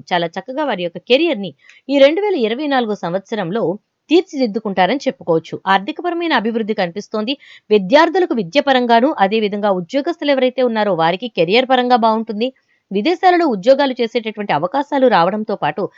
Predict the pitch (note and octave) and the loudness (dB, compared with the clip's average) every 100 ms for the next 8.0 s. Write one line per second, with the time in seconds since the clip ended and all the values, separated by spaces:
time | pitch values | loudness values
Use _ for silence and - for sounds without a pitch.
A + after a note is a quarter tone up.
0 | - - C4 C#4+ G#3 G3 F4+ F4+ F#4+ F4 | -20 -4 2 4 2 0 -2 0 0 0
1 | D#4+ C#4 C4+ A#3 G#3 G3+ - E3 F3+ B3 | -2 -4 -4 -6 -6 -6 -4 -4 -4 -4
2 | A3+ G#3+ F#3 D#3+ D3 - G#3+ - A3 G#3 | -4 -2 -2 -2 -4 -4 -6 -2 -2 0
3 | A#3 _ _ _ - A3+ - E4 E4 C#4 | -2 _ _ _ 4 4 2 -6 -2 -2
4 | G#3+ A3+ - C#4+ - C4+ G3 G3 A3 A3 | 0 -2 0 -2 -2 -2 -2 -2 -6 -4
5 | G#3+ A3 A#3 _ _ B3 E4 F4+ F#4 G#4 | -2 -4 -8 _ _ 2 4 2 0 -2
6 | _ - D4+ F#4+ G4 F4+ E4+ C4 A#3 B3 | _ -2 2 2 2 0 0 0 0 0
7 | A3+ A3 G#3+ G3+ A3 D4 C#4 A3+ A3 F3 | -2 -2 -4 -6 0 0 2 -2 -4 -8